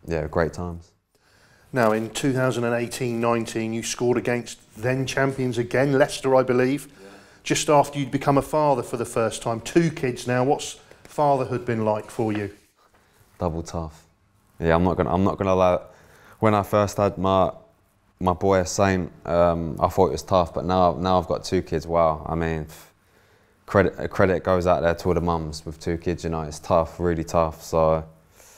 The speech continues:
Speaker 1: and this was, um, yeah, this was amazing. You know, just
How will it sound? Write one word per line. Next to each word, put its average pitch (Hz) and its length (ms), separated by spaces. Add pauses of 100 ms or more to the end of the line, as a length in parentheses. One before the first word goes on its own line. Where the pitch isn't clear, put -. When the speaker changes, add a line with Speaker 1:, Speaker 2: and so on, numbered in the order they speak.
(160)
Speaker 1:
and 87 160
this 90 140
was, 82 200
um, 80 380 (200)
yeah, 82 140
this 80 180
was 80 100
amazing. 80 460
You 76 60
know, 76 180
just 78 340